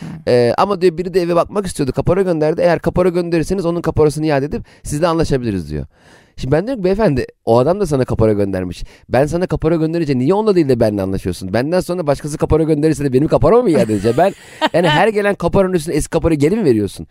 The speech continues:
Speaker 1: Çocuklar öyledir ya, son duyduğu şey aklında kalır, onu
Speaker 2: <laughs>
Speaker 1: söyler.
Speaker 2: Unutuyorum ben ya falan diye.
Speaker 1: <laughs>
Speaker 2: Adam bir de fotoğrafını gör, Google'dan falan bulmuş. Adam çok yakışıklı, hanımı çok güzel, bir de bir çocukları var, onlardan da güzel. Hani böyle
Speaker 1: <laughs> Kartpostal
Speaker 2: mü-,
Speaker 1: aile.
Speaker 2: müthiş bir dolandırıcılık yani.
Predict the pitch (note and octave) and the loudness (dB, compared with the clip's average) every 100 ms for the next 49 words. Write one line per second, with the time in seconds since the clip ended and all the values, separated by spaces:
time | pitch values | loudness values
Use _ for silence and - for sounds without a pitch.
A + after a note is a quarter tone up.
0 | - - A3 G#3+ A#3 A#3 A#3 A#3 D4 A3+ | -18 -2 -2 0 0 4 4 2 0 -2
1 | - A3 A3 A3 G#3 G#3+ G#3 A3 G3 - | 0 -4 -2 -2 -2 -2 -2 0 0 -2
2 | G3+ G#3 - - - D#4+ A#3 A#3 G#3 G#3 | -2 0 2 2 2 2 2 2 2 0
3 | G#3 C#4+ - C#4 E3 B2 A2+ A2+ A2 A2 | -2 -4 -4 -4 0 0 0 0 0 -2
4 | G2+ - - - - - G#3+ A#3+ C4 C#4 | -2 -8 -10 -14 -14 -6 -2 2 2 2
5 | B3+ C4 C4+ A3+ A#3 A#3+ A3+ B3 G#3 G#3 | -2 -6 -2 0 2 2 0 2 2 2
6 | F3 G#3+ F#3+ F#3+ D3 F3 E3+ D#3+ D#3+ G3+ | 0 0 2 2 4 2 2 0 0 -2
7 | - - - _ - C#3 C#3+ C3+ C3 G#2+ | -4 -20 -20 _ 0 2 2 0 -2 -2
8 | G2 - - F2+ F2+ C#3 D3 C#3+ C#3+ - | -6 -6 -8 -6 -2 0 0 0 0 0
9 | A#2+ G3+ C3+ C3+ E3+ - C3 E3+ A3+ F3+ | -2 0 0 0 0 -2 -4 0 2 2
10 | F3+ F3+ E3+ D3+ C3 G2+ C#2+ - _ - | 2 2 2 0 0 -2 -8 -12 _ -4
11 | G#3+ A#3+ A#3 B3+ F3+ - - - A3 G#3 | -2 -2 2 2 2 0 -8 -4 0 0
12 | - F#3+ A3+ A3 F#3+ E3 D#3 G#3 C#4+ - | 0 -2 2 2 2 0 -2 -4 -2 -2
13 | C4+ F#3+ D#3+ C#3+ C3 B2+ A#2 G#2+ A2 G#2 | -4 -2 0 4 4 2 0 0 -2 -2
14 | A#2+ B2+ | -4 -4